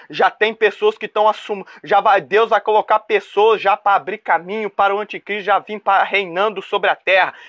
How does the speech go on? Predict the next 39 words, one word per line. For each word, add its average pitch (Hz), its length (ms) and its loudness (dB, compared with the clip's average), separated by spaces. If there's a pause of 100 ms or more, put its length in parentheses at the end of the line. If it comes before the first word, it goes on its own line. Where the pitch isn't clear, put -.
Então 185 240 -2
até 202 240 0
quando 196 280 -6
nós 185 180 -10
vamos 180 160 -10
ficar 185 300 -2
sendo 180 320 -10
luz 185 260 -8
e 185 80 -8
treva 170 360 -2
ao 160 40 -6
mesmo 160 240 -10
tempo? 143 400 -8 (500)
Hein? 180 220 0 (140)
Ou 208 120 4
é 220 120 6
luz, 233 580 0 (1120)
ou 185 140 0
não 196 100 0
é 185 80 4
luz? 147 320 -4 (340)
Ou 185 120 2
é 196 100 2
sim - 300 -8
ou 233 160 4
não? 170 400 2 (200)
Não 196 140 -2
tem 208 320 2
essa 214 180 0
de 196 140 -12
dois 175 300 0
mundos, 180 260 -4
não. 170 160 2
Até 214 220 0
quando? 170 420 -4 (480)
Até 190 260 0
quando? 170 440 -2 (680)
Até 240 260 0
quando? 190 380 0